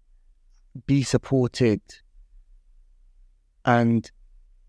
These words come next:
you know what? We were speaking to, um, and, uh, we haven't announced this yet, but we're, we're speaking to a big charity in Saudi, uh,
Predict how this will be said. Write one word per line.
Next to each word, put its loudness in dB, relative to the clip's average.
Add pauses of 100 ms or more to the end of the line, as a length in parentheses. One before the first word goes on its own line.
(120)
you 0
know 4
what? 4
We 2
were -2
speaking -2
to, -2
um, -4 (1160)
and, 2
uh, 0 (640)
we -2
haven't 2
announced 2
this -4
yet, -2
but -2
we're, 2
we're -6
speaking -2
to 0
a -2
big -4
charity -4 (800)
in -2
Saudi, 0 (540)
uh, -10